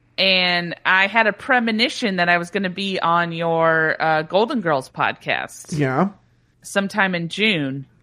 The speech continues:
Speaker 1: So I, uh, I had
Speaker 2: Yeah.
Speaker 1: a lot of fun doing that. That was a lot of fun.
Speaker 2: Yeah.
Speaker 1: Yeah. So, uh, Adam Salandra, although I will say,
Speaker 2: Mm-hmm.
Speaker 1: I had so many mixed emotions.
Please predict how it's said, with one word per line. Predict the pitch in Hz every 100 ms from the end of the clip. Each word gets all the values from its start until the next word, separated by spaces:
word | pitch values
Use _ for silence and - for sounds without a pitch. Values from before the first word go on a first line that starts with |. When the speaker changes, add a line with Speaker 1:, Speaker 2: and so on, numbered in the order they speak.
| _ _
Speaker 1:
So | - - 190 180 170 165 160 160 - -
I, | 160 160 156 147 151 -
uh, | 165 156 147 147 -
I | 139
had | 127
Speaker 2:
Yeah. | 196
Speaker 1:
a |
lot | 180 170
of | 170
fun | 180 165 160 160 -
doing | 185 170 160
that. | 190 156 135 175
That | 190
was | 185
a |
lot | 160 139
of | -
fun. | - 156 -
Speaker 2:
Yeah. | 151 135 127 165 _ _ _ _ _ _ _ -
Speaker 1:
Yeah. | 185 120 - _ _
So, | - - 185
uh, | 175 170 170 - 190 196 185 -
Adam | 226 247 247
Salandra, | 240 214 208
although | - 247 262
I | 254 - 370
will | 330
say, | - 247 269 208 170 175 _ -
Speaker 2:
Mm-hmm. | 120 127 113 156 - _ _ 208
Speaker 1:
I | 330
had | 392 427
so | - 294 285
many | 302 285
mixed | 240 247 - 226
emotions. | 196 185 208 247 247 240 - -